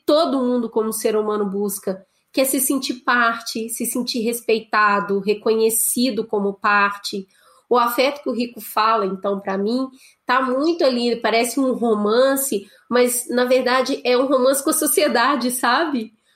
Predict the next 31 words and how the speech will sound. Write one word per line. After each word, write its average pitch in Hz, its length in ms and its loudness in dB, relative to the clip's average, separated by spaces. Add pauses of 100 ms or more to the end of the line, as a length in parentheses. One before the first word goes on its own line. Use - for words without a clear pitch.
(200)
Com 285 180 2
o 277 60 4
jeito 262 440 2
que 233 240 -2
uma 233 220 0
pessoa 247 460 0
preta 254 320 2
pode 262 320 0
fazer 247 400 0
parte 226 340 0
do 214 140 -4
mundo. 208 440 -4 (360)
É 220 80 2
sobre 247 320 0
ter 254 140 2
a 254 80 6
oportunidade 247 840 0
de 214 120 -2
se 330 280 2
fundir 285 680 2
nesse 226 320 0
mundo 220 600 -2 (320)
e 240 80 0
de 277 160 2
viver 294 500 4
esse 320 220 -2
mundo 262 240 -2
sendo 269 440 0
parte 269 380 0
do 254 260 -6
todo. 240 600 2